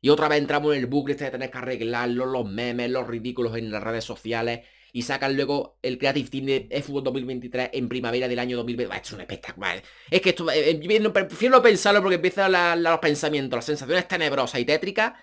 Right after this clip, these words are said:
Vamos a ser positivos, ¿vale? Vamos a ser positivos. Vamos a pensar que... Bueno, ¿y si, y si sale en marzo? Abril, marzo. Por lo menos tenemos aquí unos cuantos mesecitos más de liga. Podemos aprovechar también la, la, la evolución de los, los estados de forma,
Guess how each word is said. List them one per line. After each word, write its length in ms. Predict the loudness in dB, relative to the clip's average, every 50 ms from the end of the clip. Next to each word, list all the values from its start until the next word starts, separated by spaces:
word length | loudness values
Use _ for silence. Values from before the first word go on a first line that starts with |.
| _ _ _ _ _
Vamos 180 | 2 4 4 6
a 20 |
ser 140 | 4 4 2
positivos, 440 | 2 0 0 0 -2 -2 -2 0 0
¿vale? 220 | 2 2 2 2 0
Vamos 180 | 0 -2 -2
a 20 | -2
ser 100 | -4 -4
positivos. 380 | -4 -6 -8 -8 -8 -8 -6 -6
Vamos 80 | -4
a 40 | -4
pensar 220 | -4 -6 -6 -8
que... 320 | -8 -6 -8 -8 -8 -10 _ _ _ _ _ _ _ _ _ _ _ _
Bueno, 160 | _ -10 -8 -8
¿y 40 |
si, 160 | -8 -10 -10 -12
y 100 | -12 -12
si 100 | -12 -12
sale 220 | -10 -8 -6 -6
en 80 | -6 -6
marzo? 560 | -6 -6 -6 -6 -8 -10 -12 -12 -12 -14 _ _ _ _ _ _ _ _ _ _ _ _
Abril, 440 | -8 -6 -6 -6 -6 -10 -12 -14 -18 _ _ _ _
marzo. 480 | -10 -8 -8 -8 -10 _ -20 -20 -20 _ _ _ _ _ _ _ _ _ _ _ _ _ -20 -20 -20 -20 _ _ _ _
Por 100 | -14 -10
lo 60 | -8
menos 260 | -6 -4 -4 -4 -6
tenemos 240 | -6 -6 -6 -6 -6
aquí 80 | -6 -6
unos 140 | -8 -8
cuantos 200 | -8 -8 -8 -6
mesecitos 360 | -8 -8 -10 -10 -10 -8 -6 -6
más 120 | -6 -6
de 120 | -6 -6
liga. 260 | -6 -6 -4 -4 -4 -6
Podemos 240 | -4 -4 -4 -6
aprovechar 320 | -6 -6 -8 -8 -8 -10 -10
también 280 | -10 -8 -6 -4 -4
la, 180 | -2 -4 -4 -4
la, 260 | -6 -10 -10 -12 -14 -14
la 200 | -14 -14 -12 -10
evolución 540 | -8 -6 -6 -6 -6 -4 -2 -2 -2 -2
de 80 | -4 -6
los, 160 | -6 -8 -8 -8
los 140 | -8 -10 -10
estados 280 | -10 -8 -6 -4 -4
de 120 | -4 -4 -6
forma, 640 | -2 2 4 4 4 4 2 0 -2 -2 -6 _